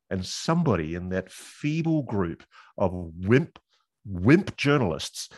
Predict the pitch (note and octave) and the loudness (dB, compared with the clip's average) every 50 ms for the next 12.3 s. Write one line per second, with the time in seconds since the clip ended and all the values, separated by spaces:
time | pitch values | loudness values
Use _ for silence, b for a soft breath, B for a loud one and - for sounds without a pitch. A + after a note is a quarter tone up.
0 | B B - G2 - - - - F#3+ G#3 G3+ F#3 - - - C3+ B2 A#2+ A#2 A#2 | B B -4 -4 -4 -2 2 4 6 6 6 4 4 2 2 2 4 4 4 2
1 | A2 F#2 D#2+ D#2+ E2 E2+ G2 F#2+ G2 G2 - - B2 G#2 F#2+ - B B B B | 2 0 -2 -4 -6 -4 -4 -4 -4 -4 -2 0 2 0 0 0 B B B B
2 | B B B - E4 - - - C#4+ - - E4 E4+ D#4+ - - - D#2+ - _ | B B B 0 0 0 0 -2 -4 0 2 4 4 4 4 2 -2 -2 -4 _
3 | _ - A3 - - C4 - A3 A3 G3 D3+ A2+ F2 D2+ - _ _ B B B | _ -4 -2 0 -2 -2 2 4 4 4 4 2 -2 -4 -6 _ _ B B B
4 | B B D3 D#3 B3 C#4 - - C#4 D#4+ D#4+ D4 A3 F3+ _ _ - D#3 D#3 D#3+ | B B 0 2 2 2 0 2 2 2 2 2 0 -4 _ _ 4 4 4 4
5 | E3 D3 - - - D#3 C#3+ B2+ A#2 - _ - G2 G2 A2 A#2+ A#2 G#2 F2 C#2+ | 2 -4 -8 -6 -4 -2 -2 -2 -4 -10 _ -10 -6 -4 -2 -2 -2 -2 -2 -4
6 | G1+ A#1 E2 F#2 A2+ B2+ C3 C3 C#3 C3 B2 C#3 D#3 F#3 - - A#2+ - - - | -4 -6 -4 -4 -4 -4 -4 -4 -4 -2 -2 0 0 0 0 0 -2 -2 -2 -4
7 | F#2+ F#2 F2+ - G#2 G2 F#2+ - A#2 A#2+ C3+ C3 G2+ E2+ C2+ - - - _ _ | -4 -2 0 0 0 0 0 -2 -2 -4 -4 -4 -6 -8 -8 -8 -10 -16 _ _
8 | _ _ B B B B B B B B C3 C3+ B2 F#3 F#3+ F#3+ F#3 - E3+ D#3 | _ _ B B B B B B B B 2 4 6 6 4 4 2 2 2 4
9 | C#3+ C3 G2+ F#2+ F2+ G2+ C#3+ F3+ G3+ F3+ F3 F3 E3 D#3 - - - E3 D#3 D#3 | 2 2 -2 -2 0 2 2 4 2 2 2 2 0 0 -2 -4 -6 -4 -4 -4
10 | C3+ F#2 D2 C#2 - - B2 B2 A#2 - A#2 G2 B2 - - C#3 C3+ - D#3+ - | -6 -8 -10 -10 -10 -8 -6 -6 -4 -2 -2 -2 -2 -2 -2 -2 -2 -2 -2 -4
11 | - C#3+ B2+ - - - C3+ B2+ A#2+ A#2 G#2+ F#2 G2+ G2 G2 F#2+ G2+ - - - | -4 -6 -6 -6 -6 -4 -4 -2 -2 -2 -2 -2 0 0 0 -2 -4 -4 -4 -4
12 | A#2+ F2+ C#2+ B1+ - | -2 -2 -4 -6 -10